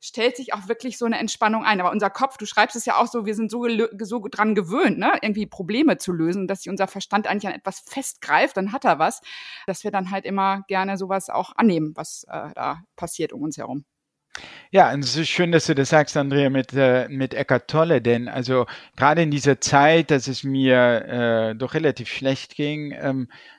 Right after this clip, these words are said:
Speaker 2: war so mein erster Reflex, äh, mich an, ähm, vor allem auch so viele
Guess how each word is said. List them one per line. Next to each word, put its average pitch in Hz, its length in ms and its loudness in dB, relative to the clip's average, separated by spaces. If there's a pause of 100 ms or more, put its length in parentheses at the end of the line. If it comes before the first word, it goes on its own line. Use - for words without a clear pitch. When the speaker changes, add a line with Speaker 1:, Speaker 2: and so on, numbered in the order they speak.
(160)
Speaker 2:
war 160 160 2
so 160 140 -2
mein 135 360 2 (140)
erster 139 800 2
Reflex, - 800 -2
äh, 139 400 0
mich 139 640 -4
an, 131 560 -2
ähm, 120 580 -6 (220)
vor - 180 2
allem 165 180 2
auch 123 140 2
so - 140 -4
viele 165 360 0